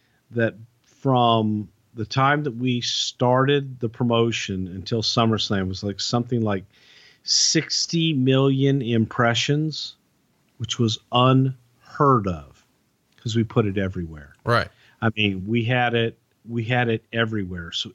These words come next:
Speaker 1: every time that Domino's logo came up, that's an impression. And we did it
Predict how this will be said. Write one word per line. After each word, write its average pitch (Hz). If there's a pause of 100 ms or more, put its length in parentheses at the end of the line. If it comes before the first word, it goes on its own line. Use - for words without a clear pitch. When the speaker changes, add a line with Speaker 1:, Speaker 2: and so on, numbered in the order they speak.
(120)
Speaker 1:
every 156
time 123 (520)
that 117
Domino's 120
logo 110
came 107
up, 131
that's 107
an 120
impression. 147 (1400)
And 117
we 113
did 123
it 117